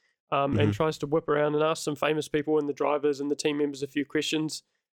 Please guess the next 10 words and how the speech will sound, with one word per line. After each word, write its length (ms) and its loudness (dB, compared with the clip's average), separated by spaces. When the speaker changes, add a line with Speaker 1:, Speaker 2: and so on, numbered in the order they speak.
Speaker 1:
Um, 260 2
Speaker 2:
Right. 220 -2
Speaker 1:
there, 220 2
if 220 -4
you 100 0
look 220 0
up 220 -2
on, 340 -2
on 300 -2
YouTube 420 0